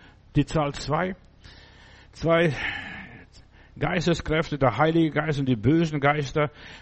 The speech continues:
die Scheinwirkungen Satans, auf der einen Seite das und auf der anderen Seite das Böse.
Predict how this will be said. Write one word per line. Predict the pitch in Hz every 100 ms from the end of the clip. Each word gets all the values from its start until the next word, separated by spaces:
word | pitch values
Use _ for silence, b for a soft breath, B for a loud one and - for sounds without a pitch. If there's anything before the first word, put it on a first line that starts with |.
| B
die | 131 131 127 113 - -
Scheinwirkungen | - 139 151 147 156 151 147 127
Satans, | 101 127 151 - 156 147 - - _ -
auf | - 113
der | 123
einen | 135 135
Seite | 135 135
das | 120 147 147
und | 143
auf | 131
der | 135
anderen | 127 127
Seite | 120 123 120
das | 113 110 - - B B
Böse. | 98 123 156 139 147